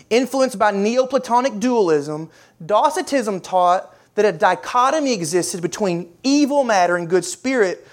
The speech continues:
which had significant implications for Christology. Christology. The Christ spirit, or the Son of the Father, could not be contaminated with evil flesh.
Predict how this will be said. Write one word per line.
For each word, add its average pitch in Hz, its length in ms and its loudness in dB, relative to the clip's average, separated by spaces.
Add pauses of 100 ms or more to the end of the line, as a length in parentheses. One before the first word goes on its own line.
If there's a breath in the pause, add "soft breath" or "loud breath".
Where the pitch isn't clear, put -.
(160 loud breath)
which 302 160 -4
had 311 200 0
significant 240 800 -2
implications 190 560 -2
for 202 140 -6
Christology. 254 760 0 (260)
Christology. 240 800 0 (220 soft breath)
The 208 80 -4
Christ 269 500 0
spirit, 190 500 0
or 208 180 2
the 185 100 -4
Son 240 220 -4
of 214 100 -4
the 185 80 -2
Father, 214 680 0 (360 loud breath)
could 277 140 0
not 262 340 2
be 302 120 2
contaminated 196 1000 0
with 185 140 -4
evil 180 320 -6
flesh. 196 720 -2